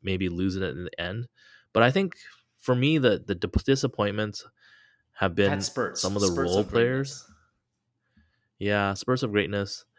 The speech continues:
Speaker 1: I mean, J T Miller is amazing.
Speaker 2: Yeah.
Speaker 1: Um,
Speaker 2: 'Cause they went, they
Speaker 1: but,
Speaker 2: went on
Speaker 1: uh,
Speaker 2: those
Speaker 1: you know,
Speaker 2: runs, right? They went on, like, some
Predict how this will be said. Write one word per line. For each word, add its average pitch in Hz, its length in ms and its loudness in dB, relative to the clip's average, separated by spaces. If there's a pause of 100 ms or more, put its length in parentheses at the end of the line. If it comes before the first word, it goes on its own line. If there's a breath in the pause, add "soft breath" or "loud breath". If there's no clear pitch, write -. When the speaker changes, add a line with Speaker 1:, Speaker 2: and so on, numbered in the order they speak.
Speaker 1:
I - 80 4
mean, 123 160 4
J 123 180 4
T 127 120 -2
Miller 101 260 2
is 92 80 -2
amazing. 85 640 -8 (580 loud breath)
Speaker 2:
Yeah. - 60 -8
Speaker 1:
Um, 82 440 -8
Speaker 2:
'Cause 110 120 -12
they 131 100 -4
went, 156 240 -4
they 113 80 4
Speaker 1:
but, 110 60 6
Speaker 2:
went 147 120 2
on - 60 0
Speaker 1:
uh, 117 40 -4
Speaker 2:
those 107 120 -2
Speaker 1:
you 120 60 2
know, 107 80 4
Speaker 2:
runs, 127 260 0
right? 90 160 -8
They 90 80 -10
went 98 160 -10
on, 92 80 -10
like, 85 120 -14
some 80 200 -20